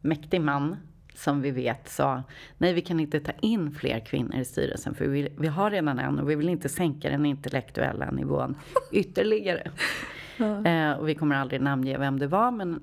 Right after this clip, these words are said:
Speaker 1: eh, vederbörande är inte så aktiv längre. Hur mycket av den typen av ärkekonservatism tror du finns?
Speaker 2: Eh, det här är återigen en sån fråga jag egentligen skulle vilja bolla tillbaka till dig, för jag tror
Speaker 1: Mm.
Speaker 2: du har mycket bättre insyn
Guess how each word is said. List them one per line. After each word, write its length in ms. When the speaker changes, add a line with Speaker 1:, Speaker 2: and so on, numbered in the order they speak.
Speaker 1:
eh, 200
vederbörande 560
är 40
inte 200
så 80
aktiv 420
längre. 280
Hur 220
mycket 360
av 160
den 300
typen 340
av 220
ärkekonservatism 2250
tror 160
du 140
finns? 440
Speaker 2:
Eh, 220
det 120
här 180
är 60
återigen 360
en 120
sån 140
fråga 220
jag 60
egentligen 320
skulle 160
vilja 140
bolla 240
tillbaka 260
till 140
dig, 160
för 120
jag 60
tror 100
Speaker 1:
Mm. 120
Speaker 2:
du 60
har 60
mycket 460
bättre 220
insyn 560